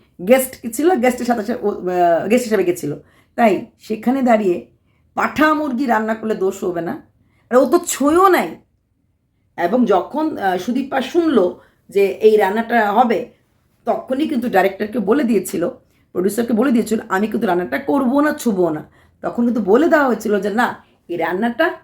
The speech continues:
হোস্টই করবে, তুমি শুধু ওর পাশে দাঁড়িয়ে থাকবে।" এটা তো সবাই জানে, যেখানে ডাইরেক্ট-, ওই দেশের ডাইরেক্টর, প্রোডিউসার জানে যে সুদীপ পাত্র রান্নাটা করবে না।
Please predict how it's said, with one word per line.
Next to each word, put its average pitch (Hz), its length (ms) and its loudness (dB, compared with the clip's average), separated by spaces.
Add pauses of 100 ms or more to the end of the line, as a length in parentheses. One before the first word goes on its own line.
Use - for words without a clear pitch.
(280)
হোস্টই 294 460 2
করবে, 196 340 -2
তুমি 190 280 -10
শুধু 196 280 -10
ওর 180 120 -4
পাশে 170 420 -6
দাঁড়িয়ে 175 260 4
থাকবে।" 151 300 -6
এটা - 380 -16
তো 262 60 0
সবাই 349 380 4
জানে, 247 300 -2 (920)
যেখানে 277 440 0
ডাইরেক্ট-, 220 380 2
ওই 220 80 2
দেশের 196 320 -2
ডাইরেক্টর, 190 360 0
প্রোডিউসার 254 320 -4
জানে 294 280 2 (520)
যে 185 300 -2 (120)
সুদীপ 220 280 -2
পাত্র 214 220 2
রান্নাটা 226 240 0
করবে 254 340 2
না। - 260 -8